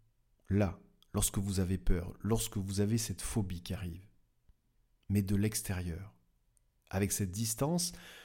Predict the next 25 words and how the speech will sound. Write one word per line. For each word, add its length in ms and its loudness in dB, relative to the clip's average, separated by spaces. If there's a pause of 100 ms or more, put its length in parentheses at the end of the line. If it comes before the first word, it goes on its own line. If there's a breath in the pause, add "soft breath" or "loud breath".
(220 loud breath)
que 100 -4
vous 140 4
avez 120 6
la 80 2
possibilité 500 2
de 60 2
mettre 320 2
là, 240 0
maintenant, 680 0 (320 loud breath)
pour 220 6
que 100 0
vous 280 2
ayez 380 2 (240)
non 240 6
plus 400 4 (460)
aucune 360 4
émotion, 560 0 (640 loud breath)
mais 100 4
que 100 2
vous 240 2
ayez 140 8
en 180 4
plus 200 2
cette 400 4
capacité 720 0